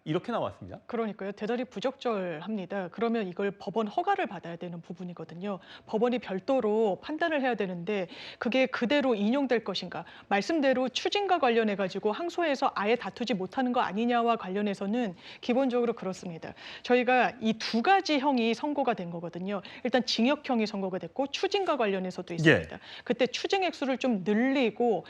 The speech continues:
Speaker 2: 이 징역형을 깎아주는 거는 불이익 변경 금지 원칙. 그러니까 피고인들만 항소를 했을 때
Speaker 1: 예.
Speaker 2: 그 기본 전제 원칙에 반하지 않는다는 게 판례 원칙이어서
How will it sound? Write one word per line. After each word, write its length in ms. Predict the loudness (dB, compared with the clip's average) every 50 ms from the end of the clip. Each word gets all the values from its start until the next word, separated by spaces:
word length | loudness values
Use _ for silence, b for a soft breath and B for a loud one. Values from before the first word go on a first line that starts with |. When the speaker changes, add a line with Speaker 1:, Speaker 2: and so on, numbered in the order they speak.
| B B B B
Speaker 2:
이 240 | 0 2 2 2 2
징역형을 580 | 0 0 2 2 2 2 0 0 2 2 2
깎아주는 600 | 2 2 0 2 4 6 6 6 6 4 0 2 2
거는 220 | 2 2 2 0
불이익 360 | 0 0 0 2 2 2 0
변경 300 | 0 0 2 2 2 0
금지 220 | 0 -2 -2 -2 -4
원칙. 380 | -4 -6 -8 -10 -10 -10 -8
그러니까 520 | -2 2 4 4 4 4 0 0 0 0 0
피고인들만 920 | 0 -2 -4 0 0 2 2 2 2 2 4 4 4 4 4 4 2 2
항소를 280 | 0 -4 -6 -4 -2 0 2 2 2
했을 380 | 2 0 -2 0 -2 -2 0 0
때 240 | 0 2 2 2 4 4
Speaker 1:
예. 240 | 6 4 4 4 2
Speaker 2:
그 100 | 0 -2
기본 340 | -2 0 2 4 4 4 2
전제 320 | 0 0 0 2 4 4
원칙에 440 | 4 4 2 0 -2 -2 0 0 0
반하지 420 | 0 0 -2 0 0 2 2 2
않는다는 480 | 0 0 0 0 0 2 2 0 0 0
게 80 | -2
판례 300 | -2 -2 -2 -2 0 2
원칙이어서 960 | 0 0 0 -4 -6 -4 -4 -2 0 0 -2 -2 -4 -2 0 0 2 0 -2